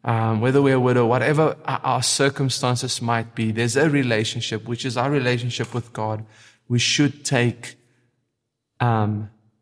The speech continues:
high priority and get all the attention. And while I was preparing this message for today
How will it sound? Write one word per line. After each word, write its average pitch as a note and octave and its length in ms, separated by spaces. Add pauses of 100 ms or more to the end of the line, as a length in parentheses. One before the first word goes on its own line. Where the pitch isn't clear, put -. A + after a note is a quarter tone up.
(120)
high A#2+ 540
priority A2+ 720 (400)
and A2 260
get A#2 280
all A2+ 440
the A2+ 140
attention. A2 760 (680)
And A#2+ 560 (600)
while D3 280
I G3 60
was D#3+ 240
preparing D3 600
this A#2+ 240
message B2+ 540
for A#2+ 220
today A2 680